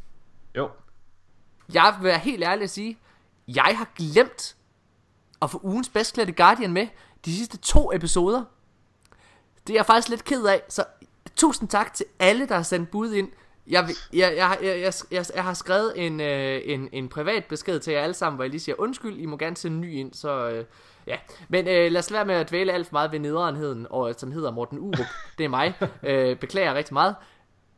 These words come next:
Speaker 2: Ugens bedst klædte Guardian, det er Martin K.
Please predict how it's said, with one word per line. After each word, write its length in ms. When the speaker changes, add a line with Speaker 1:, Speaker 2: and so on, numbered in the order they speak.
Speaker 2:
Ugens 240
bedst 180
klædte 160
Guardian, 360
det 180
er 160
Martin 600
K. 120